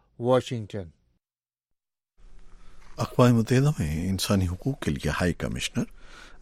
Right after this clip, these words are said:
Speaker 2: زید راد الحسین نے تمام فرانسیسی ساحلی قصبوں سے کہا ہے کہ وہ امتیازی سلوک کی بنیاد پر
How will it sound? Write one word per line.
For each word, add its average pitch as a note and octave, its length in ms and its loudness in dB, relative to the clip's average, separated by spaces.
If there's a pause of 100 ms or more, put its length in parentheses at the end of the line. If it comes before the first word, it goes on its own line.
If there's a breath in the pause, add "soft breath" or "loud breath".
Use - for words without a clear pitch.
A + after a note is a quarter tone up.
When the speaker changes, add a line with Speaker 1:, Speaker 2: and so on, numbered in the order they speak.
Speaker 2:
زید A2+ 400 0
راد E2 360 2 (240)
الحسین E2 760 0
نے B1+ 140 -6
تمام G2 400 2
فرانسیسی F2 640 -2
ساحلی E2 380 -2
قصبوں - 380 -4
سے - 140 -2
کہا E2+ 340 0
ہے C#2 120 -2 (520 loud breath)
کہ A2+ 100 -2
وہ A#2+ 260 4
امتیازی F#2+ 460 2
سلوک F2 420 -4
کی D2 280 -4 (100)
بنیاد D#2+ 420 0
پر - 100 -2